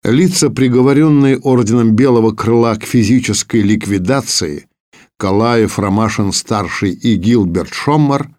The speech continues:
в этот момент находились на борту пограничного брига «Гордый», который парил над лунным морем спокойствия на высоте четырехсот километров. Бриг выполнял императив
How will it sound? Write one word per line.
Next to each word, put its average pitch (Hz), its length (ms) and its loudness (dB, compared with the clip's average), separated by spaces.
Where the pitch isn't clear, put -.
в 113 100 -2
этот 165 280 0
момент 160 340 2
находились 147 600 0
на 139 80 2
борту 117 340 0
пограничного 120 800 2
брига 120 380 2
«Гордый», 98 760 0
который 135 360 0
парил 123 420 2
над 110 240 2
лунным 131 380 4
морем 113 360 2
спокойствия 135 880 0
на 110 100 0
высоте 104 460 0
четырехсот 101 680 -4
километров. 82 800 -6
Бриг 147 320 0
выполнял 160 640 2
императив 139 800 0